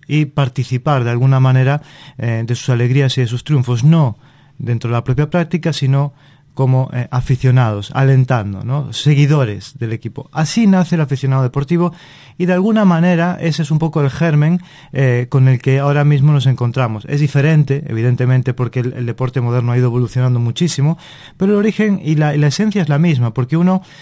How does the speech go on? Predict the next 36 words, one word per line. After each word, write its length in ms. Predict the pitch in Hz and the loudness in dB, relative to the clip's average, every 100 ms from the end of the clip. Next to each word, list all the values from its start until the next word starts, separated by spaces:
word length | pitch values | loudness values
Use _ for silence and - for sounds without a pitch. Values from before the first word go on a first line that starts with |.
| - | -16
es 200 | - 143 | -2 0
de 60 | 151 | 2
un 140 | 175 | 2
equipo 320 | 170 180 160 160 | 2 0 0 0
deportivo, 580 | 151 160 156 190 208 | 0 -2 0 0 0
o 80 | 135 | 0
bien 160 | 143 147 | 0 2
por 140 | 143 | 0
proximidad 420 | 143 131 131 139 | -2 -2 2 2
geográfica, 680 | 139 139 160 180 190 214 220 - | 2 2 2 0 -2 -4 -8 -12
pues 140 | 110 | -10
yo 100 | 117 | -6
puedo 200 | 120 117 | -4 -4
ser 180 | 123 117 | -2 0
del 140 | 127 | 0
Perlío, 500 | 147 135 160 202 208 | 2 2 2 2 0
¿por 140 | 127 127 | -4 -2
qué? 120 | 160 | -4
Pues 140 | 117 | -6
porque, 400 | - 107 117 113 - - - | -10 -10 -8 -8 -10 -20 -20
eh, 400 | - 117 113 - - - - | -10 -8 -8 -10 -12 -14 -14
vivo 280 | 104 123 120 | -6 -2 0
por 140 | 123 127 | 2 2
aquí, 300 | 143 214 - - - _ | 2 0 -4 -20 -20 _
¿no? 240 | 147 208 | -6 -6
O, 220 | 123 117 127 131 | -4 -4 0 2
o 80 | |
he 60 | 135 | 2
jugado 340 | 131 135 139 | 2 2 2
en 60 | 135 | 2
el 100 | 131 | 2
Perlío 320 | 139 151 151 | 0 0 2
porque 300 | 131 120 123 | 0 0 -4
vivía 420 | 120 123 120 131 | -2 -4 -2 -2
por 140 | 139 156 | -2 -4
aquí, 260 | 156 196 | 0 -2